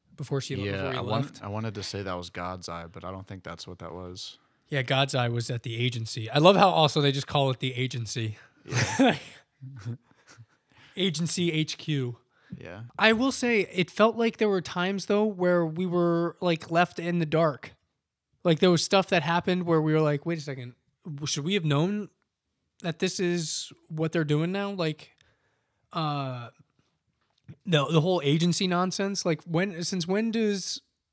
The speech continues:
Speaker 1: is there, like, some entity that has, like, a mid-, a giant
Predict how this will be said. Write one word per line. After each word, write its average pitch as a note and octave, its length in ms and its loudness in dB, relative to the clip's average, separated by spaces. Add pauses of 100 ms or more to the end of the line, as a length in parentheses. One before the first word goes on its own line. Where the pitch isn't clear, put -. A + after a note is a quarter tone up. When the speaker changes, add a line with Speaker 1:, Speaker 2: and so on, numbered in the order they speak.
(140)
Speaker 1:
is F#3 160 0
there, F3+ 180 4
like, E3+ 200 2
some D#3+ 320 0
entity D#3 560 2
that C3+ 260 0
has, C#3+ 300 0
like, D3 180 0
a C#3+ 80 -4
mid-, D3 460 0
a C#3 100 -6
giant D3+ 540 0